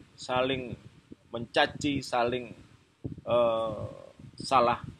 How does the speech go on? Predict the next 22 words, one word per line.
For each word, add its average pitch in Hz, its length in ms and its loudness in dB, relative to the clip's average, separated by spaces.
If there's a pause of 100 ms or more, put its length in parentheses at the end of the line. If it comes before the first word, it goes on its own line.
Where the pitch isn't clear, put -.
(680)
eh, 110 480 0 (160)
pengertian. 165 560 0 (640)
Itu 220 160 2
apa? 294 240 2
Karena 269 240 0
gagalan 208 320 6
komunikasi. 226 720 -2 (560)
Kalau 165 320 4
kita 135 880 4
sejak 120 400 -4
dini 139 560 -2
bisa 117 260 -8
memberikan 110 460 -6
pengajaran 110 720 -6
komunikasi 98 720 -10
yang 85 80 -10 (480)
bagus, - 640 -6 (800)
maka 151 560 -2 (1120)
itu - 240 -4
akan 147 340 2 (140)
cukup 202 240 4
membantu 127 640 0